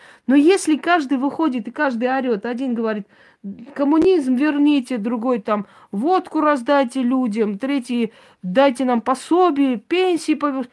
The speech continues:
Они не знают, чего они хотят. Они просто бесполезные люди, которые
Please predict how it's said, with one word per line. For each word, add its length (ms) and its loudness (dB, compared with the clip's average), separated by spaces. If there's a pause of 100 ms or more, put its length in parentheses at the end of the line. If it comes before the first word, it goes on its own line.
(220)
Они 260 2
не 140 4
знают, 320 2
чего 240 -2
они 220 0
хотят. 560 -6 (640)
Они 220 2
просто 340 -2
бесполезные 800 -2
люди, 300 -4
которые 600 -4